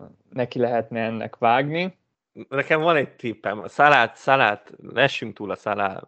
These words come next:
Speaker 2: ö, problémán, úgyis egész év, szerintem már itt az év vége fele ezen vitat-, ezt említettük itt a podcastban. Szerintem még, még Dave-vel is megálltunk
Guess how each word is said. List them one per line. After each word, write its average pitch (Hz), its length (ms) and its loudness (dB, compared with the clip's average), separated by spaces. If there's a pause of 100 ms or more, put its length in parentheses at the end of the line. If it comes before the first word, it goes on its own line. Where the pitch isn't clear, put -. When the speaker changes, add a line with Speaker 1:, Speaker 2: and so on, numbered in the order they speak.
(140)
Speaker 2:
ö, 95 320 -12 (460)
problémán, 127 720 4
úgyis 127 400 -6
egész 123 480 -6
év, 135 240 -2
szerintem 127 320 -6 (300)
már 127 260 4
itt 127 220 -6
az 120 100 -10
év 151 180 -2
vége 127 280 0
fele 107 440 -2
ezen 101 580 -10
vitat-, 107 380 -14
ezt 110 440 -12
említettük 104 760 -12
itt 110 140 -20
a - 40 -20
podcastban. 98 640 -14
Szerintem 117 320 -4
még, 123 160 -4
még 123 220 -6
Dave-vel 117 400 -2
is 98 140 -14
megálltunk 95 580 -12